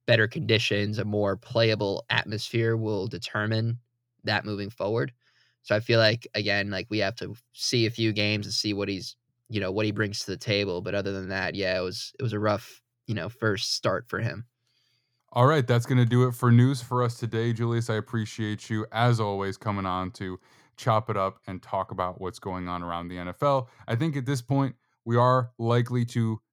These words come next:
Speaker 2: kind of cover some injuries as the season goes on. Contracts, they kinda tr-,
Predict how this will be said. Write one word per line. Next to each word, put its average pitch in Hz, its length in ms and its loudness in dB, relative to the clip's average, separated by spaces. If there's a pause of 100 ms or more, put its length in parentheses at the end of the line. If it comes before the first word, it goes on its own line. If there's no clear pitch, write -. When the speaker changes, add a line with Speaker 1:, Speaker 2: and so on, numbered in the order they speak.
Speaker 2:
kind 113 180 -6
of 98 120 -10
cover 117 320 0
some 113 280 0
injuries 113 760 2
as 104 140 -8
the 104 80 -8
season 117 340 0
goes 104 300 -4
on. 104 420 -2 (380)
Contracts, 117 800 -2 (500)
they 113 80 -4
kinda 117 360 0
tr-, - 140 -20